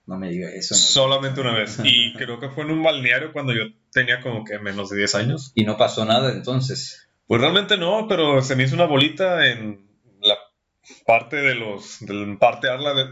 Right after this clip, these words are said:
Speaker 2: alta de los muslos y de ahí no pasó a mayores.
Speaker 1: Normal, hinchazón de un ratito,
Speaker 2: Ajá,
Speaker 1: incluso que
Speaker 2: de un
Speaker 1: sintió
Speaker 2: ratito
Speaker 1: muy
Speaker 2: y
Speaker 1: caliente en ese momento.
Speaker 2: Sí, sí, se estaba sintiendo que me estaba ardiendo, pero
Speaker 1: Sí, sí, es
Speaker 2: realmente
Speaker 1: no-
Speaker 2: no pasó nada más.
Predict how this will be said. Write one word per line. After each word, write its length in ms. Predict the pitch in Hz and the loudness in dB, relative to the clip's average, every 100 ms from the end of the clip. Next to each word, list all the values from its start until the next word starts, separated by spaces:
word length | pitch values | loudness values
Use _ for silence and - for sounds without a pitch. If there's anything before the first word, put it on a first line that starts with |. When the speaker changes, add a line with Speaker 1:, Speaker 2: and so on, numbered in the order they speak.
| - | 2
Speaker 2:
alta 280 | 117 - 131 | 2 2 -2
de 80 | 120 | -2
los 200 | 110 107 | -4 -2
muslos 580 | 110 120 143 131 - - | 0 0 0 -4 -6 -6
y 140 | 104 | 0
de 120 | 98 | 2
ahí 100 | 95 | 0
no 240 | 98 104 - | -2 -2 0
pasó 240 | 101 101 | -2 0
a 40 | 98 | -2
mayores. 640 | 95 101 - - - - | -2 -4 -6 -10 -12 2
Speaker 1:
Normal, 440 | 247 226 147 127 127 | 4 6 6 6 4
hinchazón 500 | 113 113 - 120 120 | 0 0 2 4 4
de 420 | 110 104 104 101 | 4 4 4 6
un 160 | 120 123 | 6 6
ratito, 340 | - 107 113 | 4 0 2
Speaker 2:
Ajá, 200 | 127 131 | 4 4
Speaker 1:
incluso 180 | 127 127 | 4 0
que 60 | 131 | 2
Speaker 2:
de 60 | |
un 40 | 113 | 2
Speaker 1:
sintió 140 | 127 | 2
Speaker 2:
ratito 200 | 139 135 160 | 0 0 0
Speaker 1:
muy 80 | |
Speaker 2:
y 20 | 151 | 2
Speaker 1:
caliente 400 | 127 131 147 143 | 2 0 0 0
en 60 | 131 | 2
ese 180 | 131 | 2
momento. 640 | 123 117 139 160 180 - - | 4 6 4 4 0 0 -6
Speaker 2:
Sí, 480 | - 123 123 110 - | 0 2 2 0 -12
sí, 280 | - 139 147 | -4 2 2
se 120 | 131 | 2
estaba 240 | 117 120 123 | -6 -2 -2
sintiendo 360 | 127 117 131 | -4 -6 -6
que 60 | 127 | -6
me 80 | 107 | -8
estaba 240 | 110 113 | 2 4
ardiendo, 380 | 107 104 107 107 | 4 2 -2 -6
pero 160 | - - | -8 -6
Speaker 1:
Sí, 220 | - 107 | -2 -2
sí, 200 | 101 107 | -2 0
es 80 | 113 | 2
Speaker 2:
realmente 340 | 135 151 165 | 4 2 0
Speaker 1:
no- 100 | 151 | 0
Speaker 2:
no 40 | |
pasó 240 | 143 135 135 | 0 2 2
nada 240 | 123 110 | 4 2
más. 320 | 101 98 - | -4 -14 -18